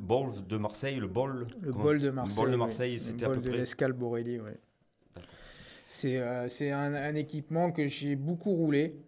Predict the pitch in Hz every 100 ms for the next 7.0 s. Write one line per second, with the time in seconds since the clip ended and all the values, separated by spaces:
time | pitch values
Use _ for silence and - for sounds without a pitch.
0 | _ - - 135 123 120 117 113 113 113
1 | 110 110 110 113 117 117 117 - 139 135
2 | 135 135 135 131 131 127 123 131 123 123
3 | 135 147 143 123 120 120 117 117 117 120
4 | 127 123 120 113 113 113 113 113 110 110
5 | 117 113 107 113 110 107 113 117 117 117
6 | - 120 - 110 117 117 123 107 110 110